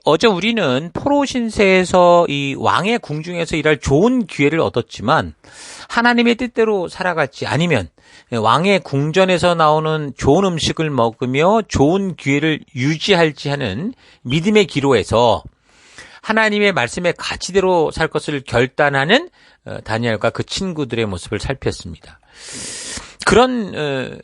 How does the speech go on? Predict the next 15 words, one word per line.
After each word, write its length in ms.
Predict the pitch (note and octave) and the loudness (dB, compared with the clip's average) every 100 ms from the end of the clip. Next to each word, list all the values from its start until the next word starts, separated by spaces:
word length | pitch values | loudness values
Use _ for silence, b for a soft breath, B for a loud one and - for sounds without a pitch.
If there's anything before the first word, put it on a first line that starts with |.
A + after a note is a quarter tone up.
| - - | -20 -6
근데 300 | G3+ B3 C#3+ | -2 2 2
이제 160 | D3+ | 0
그런 240 | - G3 A3+ | 0 2 2
위기를 540 | C#3 G#3+ A3+ C4+ C4+ | 2 0 0 -2 -2
믿음으로 460 | C#3+ D#3 B3 C4+ C4+ | -2 -4 -4 -2 -2
온전히 460 | C#3 D#3 G3 G#3+ G3+ | 0 0 0 0 -2
어쨌든 360 | - - - E3+ | -4 -6 -4 -4
이겼는데 920 | G#2 D#3 D#3 G#2 F2+ C3+ D#3 F2 E2 - _ _ _ - | 0 0 0 -2 0 2 2 2 -4 -14 _ _ _ -10
그 180 | - A#3+ | 0 0
이후에 580 | F3 F3 A3+ A3 D3+ - _ _ _ | 0 0 2 2 0 -4 _ _ _
대로가 480 | - G2 A2+ F3+ D4 | -4 0 2 2 2
열리는 340 | E3+ D3 E3+ F3+ | 2 0 -4 -2
게 80 | |
아니라 340 | F#3 G2+ D#3 F#3 | -2 -2 -4 -2
오히려 480 | C#3 G#3 A#3 C3 | 2 2 2 2